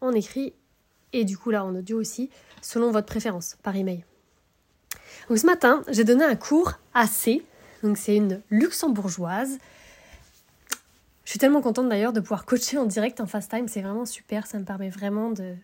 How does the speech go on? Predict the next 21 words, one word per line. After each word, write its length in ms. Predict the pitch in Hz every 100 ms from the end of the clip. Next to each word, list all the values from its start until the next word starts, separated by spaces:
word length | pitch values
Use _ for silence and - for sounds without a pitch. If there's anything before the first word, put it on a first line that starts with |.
| _
enfin, 120 | - 185
de 80 | 175
me 220 | 180 196
déplacer 640 | 196 226 240 226 220 240
dans 160 | 202 190
plusieurs 360 | - 220 226
pays, 380 | 208 220 202 214 - _ _ _ _ _ _
juste 360 | 208 190 302 -
avec 100 | 226
mon 140 | 202
téléphone. 320 | 190 196 - - - - -
<laughs> 1200 | 262 - - - - - - - _ _ _ _
Donc 300 | 240 247 - _ 226
je 40 |
demande 280 | 247 311 320
à 100 | 226
C 400 | - 262 302 349 - -
ce 60 | -
qu'elle 160 | 262 233
voulait 300 | 208 233 294
travailler, 380 | - 214 190